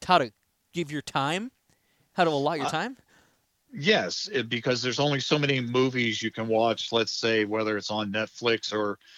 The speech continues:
Speaker 2: Turner Classic Movie, or, um, if you get a free H B O weekend like we did, I think, a week or two ago,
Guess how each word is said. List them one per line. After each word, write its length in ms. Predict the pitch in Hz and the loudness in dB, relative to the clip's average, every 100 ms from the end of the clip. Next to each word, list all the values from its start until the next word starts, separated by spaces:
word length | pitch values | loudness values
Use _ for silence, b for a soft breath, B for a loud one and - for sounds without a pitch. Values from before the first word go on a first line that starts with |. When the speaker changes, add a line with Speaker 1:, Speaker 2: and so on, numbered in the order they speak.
| B - | B -6
Speaker 2:
Turner 320 | 127 123 113 | -2 0 -2
Classic 540 | - 120 123 117 120 - | -2 0 2 0 -4 -4
Movie, 600 | 117 120 113 113 104 104 | 0 0 0 -2 -2 -4
or, 640 | - 110 104 104 101 98 - b b _ _ _ _ | -2 0 2 2 0 -2 -6 b b _ _ _ _
um, 340 | 110 104 101 101 | -2 0 -2 -4
if 140 | - | -6
you 60 | 113 | -2
get 140 | 113 | -2
a 40 | |
free 300 | 107 131 123 | 0 -2 -2
H 320 | 123 120 - - | 0 -2 -4 -4
B 160 | 110 | 0
O 140 | 117 117 | 2 2
weekend 480 | 117 110 113 113 113 | 0 -2 0 0 0
like 200 | 107 104 | -2 -2
we 80 | 113 | -2
did, 180 | 110 107 | 0 -2
I 60 | |
think, 220 | 98 113 104 | -4 -6 -6
a 60 | |
week 260 | 104 110 - | -4 -4 -6
or 60 | |
two 260 | 98 117 113 | -6 -2 -2
ago, 460 | 110 120 113 104 | 0 0 0 -2